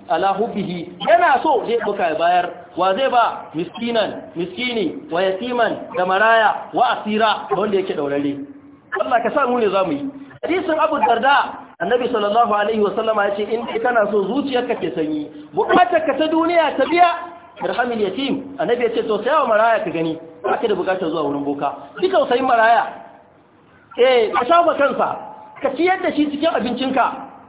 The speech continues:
Idan kai haka, Annabi ya ce, "Bukatarka za ta biya. Za ka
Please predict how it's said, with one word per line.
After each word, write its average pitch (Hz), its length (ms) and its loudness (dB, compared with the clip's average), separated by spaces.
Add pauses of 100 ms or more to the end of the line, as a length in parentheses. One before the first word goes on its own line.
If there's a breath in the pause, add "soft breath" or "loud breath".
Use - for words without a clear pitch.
(160)
Idan 190 200 -2
kai 226 160 -2
haka, 247 320 0
Annabi 190 240 0
ya 185 120 0
ce, 196 60 0
"Bukatarka 180 540 -2
za 151 160 -2
ta 151 80 -8
biya. - 160 -14 (960)
Za 311 240 4
ka 302 80 0